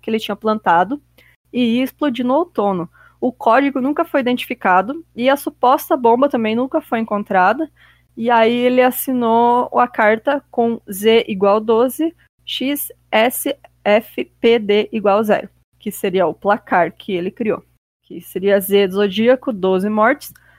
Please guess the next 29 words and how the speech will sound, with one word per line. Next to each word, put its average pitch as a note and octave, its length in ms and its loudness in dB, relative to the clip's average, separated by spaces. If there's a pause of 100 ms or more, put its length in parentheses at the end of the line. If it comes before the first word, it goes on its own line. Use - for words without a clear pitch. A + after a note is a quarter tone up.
São B3+ 200 0
Francisco, B3+ 600 -2
polícia, C4 640 -4 (400)
zero. G3+ 240 0 (560)
Que - 260 -12 (400)
já G3+ 160 -4
quem F#3+ 200 -10
não G3 180 -2
pegou G3 240 -2
ele G3 280 0
é G#3 200 2
zero. F#3+ 260 -2 (260)
Enfim, A3 280 -10
ele F3+ 80 -6
não G#3+ 140 0
era A3+ 120 4
tão A#3 180 -2
bom A3+ 120 0
de A3+ 60 0
matemática A3 580 -4
também, G#3+ 360 -12
né? F#3 100 -20 (1200)
E C#4+ 80 0
aí, D4 260 6
numa C#4+ 220 4
outra B3+ 260 2
carta D4 420 2
pro - 180 -8
Chronicle, G#3 680 -2